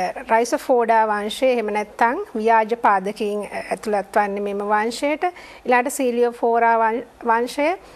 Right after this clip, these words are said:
ඒට සඳහා පක්ෂමදරීන් ඇතුළත් වෙනවා. ක්‍රිසෝෆෝරා වංශයේ ඒ ස-, ෆයිටා, අ, වංශයේ ඒකේ ඩයටම ඇතුළත් වෙනවා. ඒත් එක්කම ෆියෝෆයිටා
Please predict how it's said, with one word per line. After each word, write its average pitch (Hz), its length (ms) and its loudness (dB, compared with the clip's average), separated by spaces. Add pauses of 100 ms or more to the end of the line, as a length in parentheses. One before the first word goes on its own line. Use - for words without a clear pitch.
(220)
ඒට 226 260 0
සඳහා 233 380 2
පක්ෂමදරීන් 220 800 0
ඇතුළත් 262 440 -2
වෙනවා. 311 240 -2
ක්‍රිසෝෆෝරා 247 840 2
වංශයේ 226 560 0
ඒ 208 60 -4
ස-, 214 280 -2
ෆයිටා, 233 440 2 (520)
අ, 226 260 -2
වංශයේ 240 560 2
ඒකේ 226 240 0
ඩයටම 214 440 2
ඇතුළත් 254 540 0
වෙනවා. 294 260 0
ඒත් 285 240 -2
එක්කම 269 340 0
ෆියෝෆයිටා 262 880 2